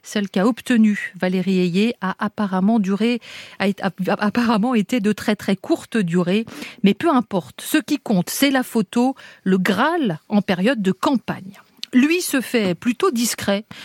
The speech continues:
malgré cet intéressant portrait à lire ce matin dans Libération. Lui, c'est Pascal Canfin. La caution verte d'Emmanuel Macron au Parlement européen, il y a cinq ans, cette prise de guerre écologiste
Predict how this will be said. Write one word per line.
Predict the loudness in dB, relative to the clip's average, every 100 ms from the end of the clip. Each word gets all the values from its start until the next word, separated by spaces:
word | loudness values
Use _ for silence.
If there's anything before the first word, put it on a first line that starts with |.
| -18 -6 -2
malgré | 0 0 -2
cet | -2 0 0
intéressant | 0 -2 -2 -2 -2
portrait | -2 -6 -4 -2 -2
à | -2 0
lire | 0 -2
ce | 0
matin | 0 0 -2 0
dans | 2
Libération. | 4 2 2 -2 0 0 4 4
Lui, | 4 2 0
c'est | 0 0
Pascal | 0 -4 -2 -2 0
Canfin. | 0 -2 0 -2 -2 -6 -16 -20 -20 -20 -4
La | -2
caution | 0 0 2 0
verte | 2 0 -2 -4 -4 -2 -2
d'Emmanuel | 2 4 4 4 2
Macron | 0 -2 -2 -2 -2
au | -2
Parlement | 0 2 2 2 0
européen, | -2 -2 0 0 2 0 -2 -8 0
il | 0 2
y |
a | -2
cinq | -2 0 0 0
ans, | -2 0
cette | -4 -6 -10
prise | -2 -2 0
de | 0
guerre | 0 0 0
écologiste | 0 0 0 0 -4 -2